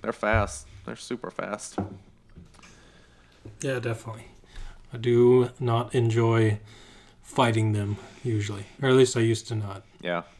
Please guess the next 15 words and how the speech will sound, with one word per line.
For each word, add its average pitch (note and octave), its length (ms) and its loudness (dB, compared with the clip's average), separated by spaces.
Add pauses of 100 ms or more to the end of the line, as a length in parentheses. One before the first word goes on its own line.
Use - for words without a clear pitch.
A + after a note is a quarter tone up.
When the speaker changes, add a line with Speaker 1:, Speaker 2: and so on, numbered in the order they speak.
(320)
Speaker 2:
My C3 180 -4
Stormtrooper A#2+ 600 0
Han G#2+ 300 2
just G#2 240 -8
neuters G#2 380 -4
them G#2 120 -6
now, G#2 280 -10
but G2+ 200 -12 (500)
Speaker 1:
Yeah. F2+ 220 -4 (1040)
Cool. A#2+ 120 -4
Speaker 2:
not D3+ 140 6
Stormtrooper A2 540 -4
Han, G2+ 220 -8 (480)
Raid C#3+ 280 6
Han. A2 280 -2